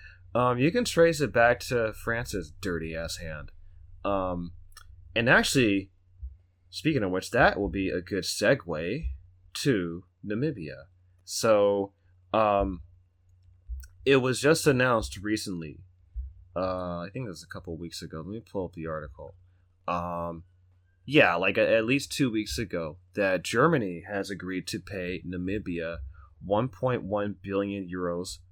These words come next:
which is about, um, in, in U S dollars, that's approximately one point three five billion U S dollars. Um, so basically, Germany officially re-, uh, recognized and apologized,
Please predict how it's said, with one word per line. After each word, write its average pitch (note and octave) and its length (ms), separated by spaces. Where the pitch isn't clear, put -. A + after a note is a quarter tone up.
which C3 180
is C#3+ 80
about, D#3 640
um, A2+ 460
in, G#2+ 260
in G#2+ 220
U G#2+ 240
S G2+ 160
dollars, F#2 520
that's G2+ 300
approximately F#2 1000
one C3 280
point B2+ 360
three G#2+ 320
five F#2+ 340
billion F#2 520
U F2+ 220
S D#2+ 120
dollars. D2 520
Um, G2+ 500
so - 200
basically, D3+ 360
Germany B2+ 380
officially A#2 480
re-, G2 220
uh, F#2+ 360
recognized G2+ 720
and G2 100
apologized, F2+ 960